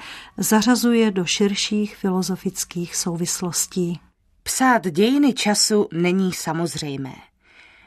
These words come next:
Speaker 2: Aby bylo možné vnímat čas jako dějinný fenomén, je třeba přistoupit na skutečnost, že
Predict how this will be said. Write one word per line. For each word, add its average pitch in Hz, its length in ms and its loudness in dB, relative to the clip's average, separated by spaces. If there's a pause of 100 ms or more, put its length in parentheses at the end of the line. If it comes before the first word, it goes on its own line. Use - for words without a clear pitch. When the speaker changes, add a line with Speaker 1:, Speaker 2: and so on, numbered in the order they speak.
(140)
Speaker 2:
Aby 185 200 2
bylo 277 220 2
možné 254 480 4
vnímat 208 640 0
čas 254 380 -6
jako 175 420 -2
dějinný 180 560 0
fenomén, 160 640 -4 (680)
je 170 120 2
třeba 269 320 0
přistoupit 262 720 -2
na 151 120 -2
skutečnost, 170 920 -6
že 147 340 -6